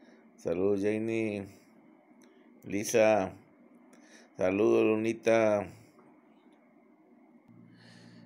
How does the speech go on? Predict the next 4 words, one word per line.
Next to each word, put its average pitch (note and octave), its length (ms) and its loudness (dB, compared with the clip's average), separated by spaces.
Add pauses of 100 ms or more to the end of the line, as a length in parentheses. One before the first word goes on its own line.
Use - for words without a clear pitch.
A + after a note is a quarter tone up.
(120)
Saludos, B2+ 640 4
Rubén. C3+ 880 4 (340)
Rubén A#2 400 2
González. C3 1160 2